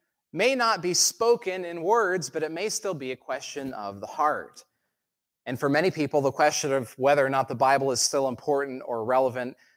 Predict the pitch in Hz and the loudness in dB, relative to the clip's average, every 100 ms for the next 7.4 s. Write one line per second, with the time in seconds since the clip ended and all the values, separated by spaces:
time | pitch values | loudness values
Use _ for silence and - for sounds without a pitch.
0 | _ _ - 127 165 190 135 - 190 165 | _ _ -10 -2 2 2 0 -2 -2 0
1 | 143 127 120 120 123 139 170 107 107 - | -2 -2 -4 0 2 4 4 2 -2 -4
2 | - - 120 135 131 113 110 - - _ | -6 -6 -6 -2 0 -2 -4 -12 -20 _
3 | _ _ _ - 196 240 - 82 - - | _ _ _ -2 0 0 -2 -6 -12 -10
4 | - - _ _ _ _ _ _ _ _ | -10 -12 _ _ _ _ _ _ _ _
5 | _ _ _ _ _ _ _ _ _ _ | _ _ _ _ _ _ _ _ _ _
6 | _ - 165 139 135 123 120 107 98 113 | _ -6 -2 0 2 2 2 0 -4 -6
7 | 107 107 95 - | -6 -4 -4 -4